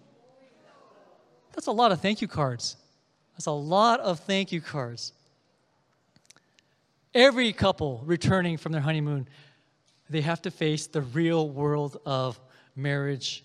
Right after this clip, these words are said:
and life. And that's why every marriage and family needs structure. There needs to be a system in place. There needs to be organization. And the same holds true for any church. God's family needs organization and structure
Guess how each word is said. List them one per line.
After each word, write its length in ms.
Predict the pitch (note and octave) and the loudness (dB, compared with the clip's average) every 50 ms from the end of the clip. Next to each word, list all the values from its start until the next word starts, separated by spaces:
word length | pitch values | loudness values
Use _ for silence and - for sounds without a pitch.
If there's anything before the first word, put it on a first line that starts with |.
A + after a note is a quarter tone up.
| _ | _
and 220 | - C3 B2 C3+ C3+ | -8 -8 -6 -4 -4
life. 340 | C#3 C#3 C3+ C3+ B2 - - - - - | -4 -4 -4 -6 -8 -10 -18 -20 -16 -4
And 80 | - F#3+ | 0 2
that's 180 | G#3+ A3+ - | 2 2 4
why 120 | A#3+ A3 A#3 | 4 4 4
every 280 | A3+ G#3+ G#3 A3+ A3 | 4 2 2 2 0
marriage 640 | G3+ F#3+ F#3+ G3+ G#3+ A3 A3+ A3 A3+ A#3 G#3 - - - - C#3+ G3+ | 0 0 2 4 4 4 6 6 4 4 2 0 -4 -8 -8 -6 -6
and 100 | F#3+ - | -2 0
family 360 | - G3+ G3+ G#3 G3+ G3+ F#3+ | 2 2 4 4 4 2 2
needs 260 | F#3 G3 G3+ G3+ - | 2 2 2 2 2
structure. 580 | - - - - G#3 A3 G#3+ - - - G#3+ G#3 | 0 -2 2 4 4 4 4 4 2 4 4 4
There 140 | F3 F#3+ | 4 4
needs 260 | F#3 F#3+ G#3 A3 G#3 E3+ | 4 4 2 2 2 0
to 80 | F#3+ | -2
be 200 | F3 F#3+ G#3+ G#3 | 0 2 4 4
a 60 | F#3+ | 4
system 520 | E3+ - - - B3 A3+ - - A#3 G#3+ G#3+ | 4 2 2 2 2 2 2 2 2 2 2
in 100 | G#3+ G3+ | 0 0
place. 580 | - - A3 A3 G#3+ G#3+ G#3+ G#3+ G#3 - - - - - - | -2 2 4 4 6 6 6 6 4 2 0 -4 -10 -10 -4
There 80 | - G#3 | -2 0
needs 180 | G#3 A3 G#3 E3+ | 0 0 0 0
to 60 | G3 | 0
be 120 | G#3+ G#3+ | 0 0
organization. 960 | A#3 - F#3+ G3+ G#3+ G3 G#3 G#3 F#3 C#3 F#3+ G3+ G#3+ A3+ - - - A#3 A3+ F3 - - - | 0 2 2 2 4 4 2 2 2 4 4 4 4 4 2 2 0 0 0 -2 -6 -6 -2
And 120 | A3+ A3 | 0 0
the 40 | G#3+ | 2
same 320 | - - A#3+ A#3 A#3 A3+ | 2 2 2 2 2 2
holds 240 | F#3+ G#3 A3 G#3 - | 2 2 2 2 0
true 280 | - - - A3+ A3+ F#3+ | -2 -4 -2 -2 -2 -2
for 160 | - B3+ B3 | -2 -2 -2
any 160 | A3 G#3+ G#3 | -2 -2 -2
church. 500 | D#3 - - - B3 B3 A3+ G3 - - - - - - - | -2 -4 -4 0 2 2 2 2 0 -4 -10 -16 -20 -18 2
God's 440 | - G#3+ G#3+ A3 A3+ A#3 A#3 - - | 6 8 8 8 8 6 4 0 -4
family 680 | - - - A3 A3+ A#3+ B3 A#3+ A3 G#3 F#3 E3+ C#3+ - - - _ _ _ _ _ _ _ _ _ _ _ - | -6 2 4 6 6 6 4 2 0 0 0 -2 -2 -6 -12 -20 _ _ _ _ _ _ _ _ _ _ _ -2
needs 320 | F3+ F#3+ A3 A3 G#3+ E3+ | 2 4 4 4 2 0
organization 920 | - - B3+ A3 G#3+ G3 G3+ G3+ D#3 C#3+ G3+ A3 A3 - - - G3+ F3+ - - - - | -2 0 2 4 4 4 4 4 4 6 6 6 6 4 2 2 0 0 -2 -6 -4 -4
and 120 | G3 F#3 | -2 -2
structure 680 | - - - - A3 A#3+ A3 - - - G#3 G3 F3+ | -2 -2 0 2 2 2 4 2 0 2 2 2 0